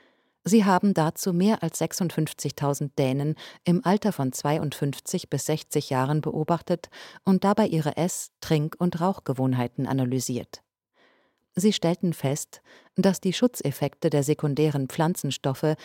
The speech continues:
bei den Menschen, die durch diese Gewohnheiten ein erhöhtes Risiko für Krebs- und Herz-Kreislauf-Erkrankungen haben, besonders hoch ausgeprägt sind. Am niedrigsten war das Erkrankungsrisiko bei den Personen,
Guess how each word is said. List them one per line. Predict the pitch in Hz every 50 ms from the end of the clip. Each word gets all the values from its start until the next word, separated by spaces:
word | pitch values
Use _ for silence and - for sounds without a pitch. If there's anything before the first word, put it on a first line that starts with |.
| - - _ _
bei | 170 170 170 175
den | - 175 190 220 214 170
Menschen, | 135 123 127 131 - - 156 151 160 170 - -
die | 160 156
durch | 151 151 143 -
diese | - 196 202 185 160
Gewohnheiten | - 143 123 131 143 160 160 139 143 135 - - 160 143
ein | - 139 139
erhöhtes | 135 131 110 135 170 185 - 139 127 - -
Risiko | 151 160 156 160 - - 151
für | 139 - 147 135
Krebs- | - - - - 160 185 - - - -
und | - 135 123 -
Herz-Kreislauf-Erkrankungen | 131 143 131 - - - - - 143 139 - - 160 - - 156 - - - 156 151 156 - 165 160 160 156 131
haben, | 156 147 143 147 151 160 156 - - - - - - _ _
besonders | - 196 202 170 185 180 196 202 220 220 - - -
hoch | 160 165 175 - -
ausgeprägt | - 180 190 - - - 123 - - - 123 113 - -
sind. | - 135 117 - - - - _ _ _ _ _ _ _ _ _ _ _ _ _ _ _ _ _ _ _ _ _ _ _ -
Am | 185 196 196
niedrigsten | 185 202 233 233 - 151 143 - - - - - 156 165 175 165
war | 156 143
das | 143 135 -
Erkrankungsrisiko | - 135 - - 147 143 135 - 156 151 - - 165 165 156 180 - - 165
bei | - 135 131
den | - 135 135 147 151
Personen, | - 160 156 147 160 156 160 165 170 175